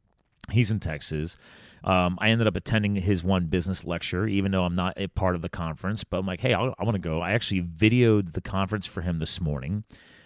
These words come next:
Um, I set up his iPhone on my tripod that I was traveling with to show him some love. Like, we're,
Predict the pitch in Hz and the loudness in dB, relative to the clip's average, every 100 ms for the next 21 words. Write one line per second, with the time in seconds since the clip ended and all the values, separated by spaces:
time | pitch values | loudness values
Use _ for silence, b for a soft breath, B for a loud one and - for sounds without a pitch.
0 | B 90 87 92 92 - 107 104 - - | B -4 -2 0 -2 0 0 0 -2 -12
1 | 82 110 104 101 101 98 92 85 87 107 | -4 0 2 2 2 2 2 2 0 0
2 | - 95 95 95 92 90 82 98 - 82 | 0 -2 0 0 0 0 -2 -2 -2 -2
3 | 85 85 90 - 92 101 110 92 82 76 | -2 -2 -2 0 0 0 -2 -2 -2 -2
4 | 78 98 90 120 127 | -2 -2 -2 -2 -4